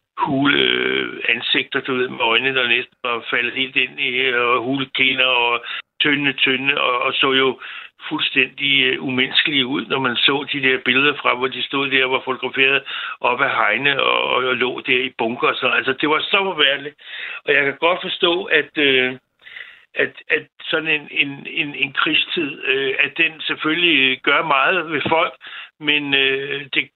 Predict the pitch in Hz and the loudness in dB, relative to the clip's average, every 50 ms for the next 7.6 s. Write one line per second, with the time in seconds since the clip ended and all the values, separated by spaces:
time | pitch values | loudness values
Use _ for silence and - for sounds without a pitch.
0 | _ _ - 170 135 160 160 165 175 165 170 - - 165 156 156 143 143 147 - | _ _ -8 -4 0 2 2 2 2 0 -2 0 0 2 4 4 4 4 2 2
1 | 170 147 - - 160 165 165 - 165 156 147 135 139 - - - 160 156 175 175 | -2 0 0 2 2 2 0 0 0 0 0 0 0 0 2 2 2 2 0 -2
2 | 165 160 - _ _ - - - - - _ _ - 143 139 139 139 139 127 160 | -8 -14 -18 _ _ -20 -20 -20 -20 -20 _ _ 2 4 4 4 4 2 2 0
3 | 170 165 156 156 147 151 156 147 - - 170 156 165 165 165 160 156 147 147 147 | 0 0 2 0 0 0 0 -2 -2 0 0 0 2 2 0 0 2 2 2 2
4 | 147 143 135 131 135 143 147 160 160 143 - 143 135 131 - 143 147 147 143 151 | 2 2 0 0 0 0 -2 -6 -8 -6 -4 -4 -4 -6 -4 -2 0 0 0 -2
5 | 156 160 160 143 135 139 139 139 139 131 127 123 120 - - - - - - - | -4 -4 -2 -2 0 0 0 0 0 2 0 0 -2 -4 -8 -12 -14 -14 -14 -12
6 | - - - - 143 127 139 - 143 127 123 120 - - 139 143 151 135 - - | -12 -10 -4 -4 -4 -4 -2 -4 -4 -4 -4 -6 -6 -4 -4 -2 -2 -4 -2 0
7 | 156 143 131 - - 127 139 147 160 - 156 | 0 0 0 -2 -2 0 0 0 0 0 0